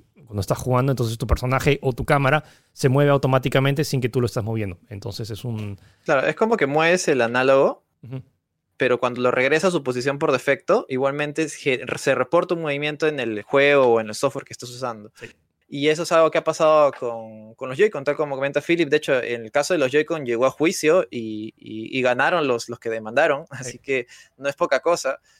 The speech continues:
Speaker 2: Eh, pero en este caso de, de, de PlayStation, eh, según Kotaku, que se ha comunicado con la oficina de Estados Unidos, eh, de PlayStation, les han dicho de que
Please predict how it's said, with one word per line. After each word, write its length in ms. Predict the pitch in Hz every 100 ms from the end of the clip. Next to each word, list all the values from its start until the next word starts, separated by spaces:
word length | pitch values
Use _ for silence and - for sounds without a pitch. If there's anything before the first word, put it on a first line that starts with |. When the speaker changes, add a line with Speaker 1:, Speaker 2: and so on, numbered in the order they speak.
| _ _
Speaker 2:
Eh, 640 | 127 120 117 117 117 117 -
pero 220 | 202 214
en 100 | 202
este 220 | 196 185
caso 280 | 185 185 190
de, 360 | 165 135 127
de, 340 | 120 123 120 117
de 160 | 117
PlayStation, 720 | 123 135 - 156 151 165 180 -
eh, 300 | 123 117 113
según 300 | - 127 147
Kotaku, 420 | 147 139 147 147
que 120 | 127
se 80 | 120
ha 20 |
comunicado 580 | 117 131 123 117 120 123
con 200 | 123 117
la 60 | 110
oficina 360 | - - 123
de 60 | 120
Estados 340 | - 120 120
Unidos, 400 | 120 123 123 - - _ _ _ _ _
eh, 260 | 120 117
de 80 | 117
PlayStation, 480 | 123 139 151 160 185
les 200 | 143 120
han 80 | 131
dicho 240 | 131 -
de 160 | 139 131
que 240 | 123 117